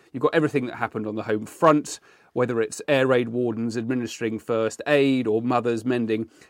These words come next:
and making do, improvising family meals, or people doing the gardening, whatever it might be. There's a, a huge variety of, um, places you can start as a historian. Are you interested in children? Are you interested in women? Are you interested in Jewish people? Are you interested in Germans? Are you interested in Russians? Whatever it might be.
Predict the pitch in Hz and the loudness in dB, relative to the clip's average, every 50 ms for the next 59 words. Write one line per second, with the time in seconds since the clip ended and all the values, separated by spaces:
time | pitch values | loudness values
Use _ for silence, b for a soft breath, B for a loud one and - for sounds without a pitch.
0 | b - 120 113 117 120 120 113 - - 120 120 120 113 - 135 127 123 120 123 | b -6 -4 -2 0 0 0 -2 -2 -4 -4 -4 -2 -2 0 0 0 2 2 0
1 | 123 127 127 123 107 120 110 110 110 104 - 110 110 104 - - 117 110 107 107 | 0 0 -2 -2 -2 0 0 0 0 0 -2 -4 -6 -4 -4 -4 -4 -4 -2 -2
2 | 107 113 113 127 151 151 139 127 117 107 101 104 - - B B B B B B | -2 0 2 2 4 4 4 4 2 0 -2 -4 -8 -12 B B B B B B
3 | - 170 - - - 151 147 156 143 - 151 143 147 151 151 117 147 139 - 190 | 2 2 2 2 0 2 2 2 4 4 6 6 6 4 4 2 2 4 4 4
4 | 190 196 196 160 127 120 98 101 113 131 180 196 208 175 170 180 156 165 160 160 | 6 4 2 0 -2 -4 -4 -4 0 2 4 4 4 4 2 0 2 2 2 2
5 | 156 - 165 156 135 143 143 160 147 B B B B B - 170 - - - - | 2 4 4 4 4 4 2 0 -2 B B B B B -6 -6 -6 -8 -14 -12
6 | - 262 254 262 262 226 180 151 147 147 135 - - - - _ _ _ - 131 | -6 -2 -2 0 0 0 -2 -2 -4 -6 -8 -10 -14 -16 -20 _ _ _ -14 -2
7 | 117 147 160 160 170 175 170 165 165 156 143 - - - 98 101 95 - - 117 | 2 4 4 4 4 4 2 2 2 0 -2 -4 -10 -10 -8 -8 -8 -6 -2 0
8 | 120 123 117 113 110 - - - _ b b b b b b b _ _ _ _ | 2 2 2 0 -4 -12 -20 -20 _ b b b b b b b _ _ _ _
9 | - 131 120 120 117 - - 151 143 135 - 127 113 135 131 - - 131 131 - | -2 -2 -2 -2 -2 0 0 0 0 0 -2 -6 -6 -6 -6 -4 -4 -4 -4 -6
10 | - - - 175 143 120 107 104 - - - - 139 117 107 117 107 - - 117 | -10 -4 -2 -2 0 0 -2 -4 -8 -10 -12 -12 -10 -10 -10 -10 -12 -10 -8 -8
11 | 101 92 85 87 - - 180 185 160 151 143 - - 113 107 120 107 107 - 113 | -8 -8 -10 -10 -2 2 6 8 8 8 8 4 0 -4 -8 -8 -8 -6 -6 -6
12 | 104 95 87 76 - 139 160 156 139 135 131 - - 113 110 113 107 107 101 90 | -6 -6 -8 -8 -2 2 2 4 4 2 0 -2 -6 -8 -8 -8 -8 -8 -8 -12
13 | 87 95 - 151 165 156 135 131 131 120 107 123 113 - - 113 117 110 110 104 | -12 -6 0 4 4 6 6 4 2 0 -2 -6 -10 -10 -8 -8 -6 -6 -4 -4
14 | 120 113 101 - 98 95 98 - 131 151 147 135 127 120 - - - - 117 107 | -4 -4 -4 -4 -8 -12 -6 -2 0 2 2 2 0 -2 -6 -8 -8 -6 -6 -6
15 | 110 110 107 123 131 107 98 117 - 98 123 151 170 151 143 135 117 - 127 113 | -6 -6 -4 -4 -4 -4 -6 -8 -10 -6 0 2 2 4 2 2 0 -4 -4 -4
16 | 131 120 113 - 110 110 120 147 - 190 175 151 156 147 - 131 127 110 90 - | -4 -4 -6 -6 -8 -8 -8 -6 -4 -4 0 0 0 0 0 -2 -4 -6 -6 -8
17 | 104 92 | -10 -10